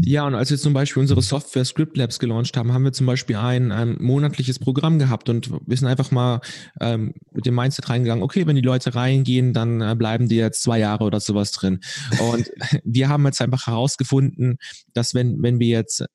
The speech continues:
ähm, so, so ein monatliches Abo machen, dass die Leute in einem gewissen Zeitraum drinnen bleiben und zwar nicht nur im, im Prozentzahlbereich, wie Manuel jetzt gerade gesagt hat, sondern die bleiben auch eine gewisse Anzahl von Monaten im Schnitt drin. Also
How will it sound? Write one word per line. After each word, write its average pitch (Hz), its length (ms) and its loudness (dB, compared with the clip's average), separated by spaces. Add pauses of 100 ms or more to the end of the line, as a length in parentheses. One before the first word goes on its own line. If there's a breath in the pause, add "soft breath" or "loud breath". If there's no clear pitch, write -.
(200)
ähm, 110 380 2
so, 104 280 2
so 101 100 0
ein 101 160 2
monatliches 131 640 0
Abo 147 240 2
machen, 131 400 2
dass 120 300 0
die 120 80 0
Leute 120 260 2
in 113 140 2
einem 117 140 2
gewissen 113 280 0
Zeitraum 110 360 -2
drinnen 143 260 2
bleiben 160 320 2
und 123 140 2
zwar 120 380 0
nicht - 320 -4
nur 120 160 4
im, 113 240 2 (400)
im 110 100 0
Prozentzahlbereich, 160 1160 0
wie 131 60 0
Manuel 139 260 4
jetzt 135 120 -2
gerade 131 160 0
gesagt 127 200 0
hat, 123 100 -4
sondern 135 220 2
die 123 60 4
bleiben 120 260 2
auch 123 180 0 (460 loud breath)
eine 117 80 -2
gewisse 131 240 2
Anzahl 131 300 0
von 127 140 0
Monaten 127 360 2
im 117 80 2
Schnitt 123 240 -2
drin. 131 200 0
Also 110 260 2